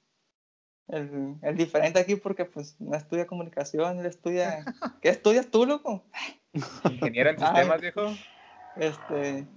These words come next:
Speaker 1: pues, aquí al, al buen Emanuel.
Speaker 2: En persona.
Speaker 1: Pues, preséntate, ¿no? Ahí, ja, ja, ja, en inglés, si quieres.
Speaker 2: <laughs>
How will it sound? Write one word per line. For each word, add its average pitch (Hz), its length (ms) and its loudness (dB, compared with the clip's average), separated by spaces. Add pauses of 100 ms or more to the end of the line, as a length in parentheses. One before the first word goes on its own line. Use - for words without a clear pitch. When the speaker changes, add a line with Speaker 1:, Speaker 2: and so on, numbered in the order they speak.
(140)
Speaker 1:
pues, 151 180 0
aquí 160 400 0
al, 180 180 -2
al 156 160 0
buen 165 300 0 (400)
Emanuel. 143 580 -2 (1500)
Speaker 2:
En 104 120 -14
persona. 120 580 -8 (1500)
Speaker 1:
Pues, 151 140 -8
preséntate, 196 600 2
¿no? 233 100 2
Ahí, 226 380 0
ja, 196 180 0
ja, 190 220 -4
ja, 180 160 0
en 175 100 0
inglés, 165 300 2
si 196 100 -6
quieres. 180 300 -6 (540)
Speaker 2:
<laughs> 170 420 -6